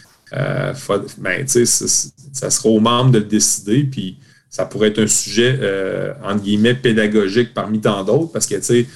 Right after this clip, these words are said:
des sujets, il y en a tout plein. Après ça, c'est de, de, d'y aller en ordre prioritaire, puis de voir ce que les membres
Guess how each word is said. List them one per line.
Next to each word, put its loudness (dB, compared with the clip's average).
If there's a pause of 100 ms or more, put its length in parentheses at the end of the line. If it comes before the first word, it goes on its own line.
(260)
des -2
sujets, 0
il 2
y 0
en 0
a -4
tout -14
plein. 2
Après 0
ça, 2
c'est 2
de, 0
de, -10
d'y -2
aller 2
en 2
ordre 0
prioritaire, 0
puis -12
de -12
voir 4
ce -4
que 0
les -2
membres -4